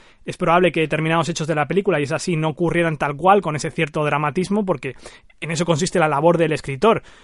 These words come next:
es decir, que, que le dé el toque de drama para que nos atraiga y para que veamos la historia de f-, una, desde una, eh, aproximación mucho más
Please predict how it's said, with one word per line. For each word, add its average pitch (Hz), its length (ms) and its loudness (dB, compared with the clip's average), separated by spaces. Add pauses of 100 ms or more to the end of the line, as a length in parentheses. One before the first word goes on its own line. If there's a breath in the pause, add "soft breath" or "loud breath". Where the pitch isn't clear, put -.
es 143 80 -10
decir, 135 220 -2
que, 139 460 -4
que 151 120 -8
le 139 100 -6
dé 160 220 2
el 165 100 -4
toque 180 240 2
de 175 140 6
drama 175 260 4
para 170 180 2
que 151 140 -6
nos 151 160 -6
atraiga 160 340 0
y 196 40 2
para 170 220 2
que 165 100 -2
veamos 156 280 2
la 175 100 0
historia 185 420 0 (260 loud breath)
de 165 280 0
f-, 175 120 -2
una, 170 640 2
desde 170 240 2
una, 185 200 4 (140)
eh, 180 180 4
aproximación 175 680 0
mucho 180 320 0
más 165 360 0